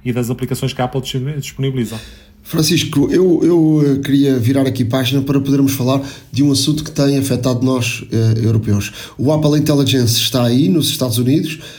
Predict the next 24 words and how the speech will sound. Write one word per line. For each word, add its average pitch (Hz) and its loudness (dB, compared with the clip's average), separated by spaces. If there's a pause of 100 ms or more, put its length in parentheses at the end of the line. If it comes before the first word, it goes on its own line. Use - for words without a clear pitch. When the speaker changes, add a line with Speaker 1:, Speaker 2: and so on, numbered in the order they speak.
(260)
Speaker 2:
Para 139 0
usarmos 135 2
aqui 127 -2
na 127 2
Europa 120 2
é 117 0
preciso, 110 0 (440)
eh, - -4 (300)
mudar 117 2
a 117 2
região 110 0
para 110 0
os 104 2
Estados 104 0
Unidos 110 2
e 107 -4
também 104 0
a, 95 -4 (500)
a 101 -2
língua 110 4
para, 107 0
para 104 0
o 110 4
inglês. 117 2